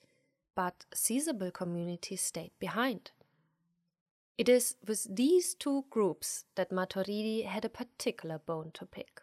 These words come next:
This is apparent in the frequency with which he mentions them in the Kitab at-Tawhid. In several places he describes their beliefs in order to plunge into detailed refutations of them.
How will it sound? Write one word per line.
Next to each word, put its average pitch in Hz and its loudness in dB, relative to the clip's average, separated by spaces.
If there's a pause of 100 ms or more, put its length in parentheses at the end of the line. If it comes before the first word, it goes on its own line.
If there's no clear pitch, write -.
(1040)
This 254 0
is 349 -2
apparent 202 0
in 175 -4
the 180 -2
frequency 190 -4
with 180 -6
which 208 -2
he - -6
mentions 196 -2
them 170 -6
in 180 -6
the 180 -6
Kitab 185 -8
at-Tawhid. 185 -4 (920)
In 185 2
several 254 2
places 240 0
he 185 -6
describes 190 -2
their 175 -2
beliefs 196 -4 (140)
in 311 0
order 170 -2
to 185 -10
plunge 180 -2
into 180 -10
detailed 233 -6
refutations 240 -6
of - -12
them. 170 -12